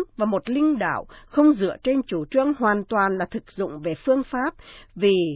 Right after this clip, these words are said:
Đức Hồng Y nói, nếu chỉ chấp nhận những kỹ năng chống thất thoát lương thực mà thôi, thì có nghĩa là quên con người, tách rời những gì trong thực tế có liên hệ với nhau và che đậy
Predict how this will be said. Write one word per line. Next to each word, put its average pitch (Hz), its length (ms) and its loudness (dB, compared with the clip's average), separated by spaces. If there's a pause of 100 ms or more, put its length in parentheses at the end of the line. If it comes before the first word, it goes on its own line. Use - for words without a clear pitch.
(160)
Đức - 180 -2
Hồng 165 180 -2
Y 214 200 -4
nói, 190 400 -4 (300)
nếu 269 240 6
chỉ 220 100 -2 (120)
chấp - 220 -2
nhận 214 220 0
những 202 140 -6
kỹ 294 240 -2
năng 302 260 4
chống 277 300 2
thất 359 180 -4
thoát 330 220 0
lương 285 180 4
thực - 220 -6
mà 160 220 -2
thôi, 277 340 -2 (380)
thì 240 100 2
có 285 160 2
nghĩa 277 320 2
là 165 120 -4
quên 302 300 2
con 302 360 0
người, 185 260 -2 (380)
tách 359 180 -4
rời 196 240 2
những 180 240 0
gì 180 440 0
trong 285 160 0
thực 220 180 -6 (100)
tế 180 160 -6
có 277 140 -2
liên 285 200 4
hệ 226 260 -4
với 180 160 -4
nhau 277 360 -2 (280)
và 165 160 -4
che 254 180 0
đậy 202 180 -2